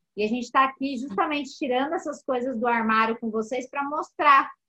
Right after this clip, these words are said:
que a gente também tá aqui acertando, errando, quebrando a cara, e tá tudo bem. E a gente tá tirando do armário pra vocês dividirem isso também, compartilhar esse áudio com outra pessoa que também tá passando pela mesma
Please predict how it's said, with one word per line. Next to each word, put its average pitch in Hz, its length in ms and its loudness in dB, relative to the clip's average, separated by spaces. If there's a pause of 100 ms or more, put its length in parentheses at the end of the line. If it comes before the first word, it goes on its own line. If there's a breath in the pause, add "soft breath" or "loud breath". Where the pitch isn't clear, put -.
(220)
que 226 80 -4
a 226 40 -4
gente 254 240 -6
também 285 380 0
tá 480 140 2
aqui 349 260 0
acertando, 262 1000 2
errando, 240 460 2
quebrando 233 360 0
a 220 200 -2
cara, 254 520 6 (300)
e 226 100 -6
tá 254 160 2
tudo 277 280 -4
bem. 320 400 2
E 233 40 2
a 220 40 4
gente 226 200 -2
tá 254 140 0
tirando 254 340 -4
do 247 60 -2
armário 262 420 4
pra 285 140 -8
vocês 294 500 -2
dividirem 302 640 -2
isso - 160 -8
também, 262 540 -2 (240)
compartilhar 240 640 2
esse 247 220 -4
áudio 233 380 6
com 240 100 -2
outra 240 240 2
pessoa 240 560 2
que - 100 -14
também 226 200 0
tá 233 100 -4
passando 226 360 -2
pela 220 220 -2
mesma 220 340 0